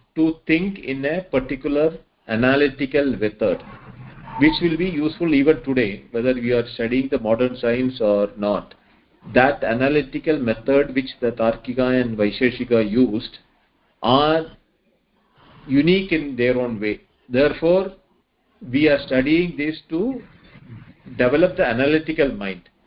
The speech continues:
not to know about how they did it, whether they did right or wrong.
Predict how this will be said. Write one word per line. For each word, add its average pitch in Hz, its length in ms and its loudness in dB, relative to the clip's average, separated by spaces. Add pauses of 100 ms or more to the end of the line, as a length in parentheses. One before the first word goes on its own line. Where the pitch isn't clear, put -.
(240)
not 139 500 2
to 208 100 2
know 156 340 2
about 147 320 2
how 143 360 2
they 156 140 2
did 139 260 -2
it, 139 140 0 (100)
whether 131 200 -2
they 131 280 0
did 131 320 -6
right 127 280 -2
or 113 180 0
wrong. 101 220 -6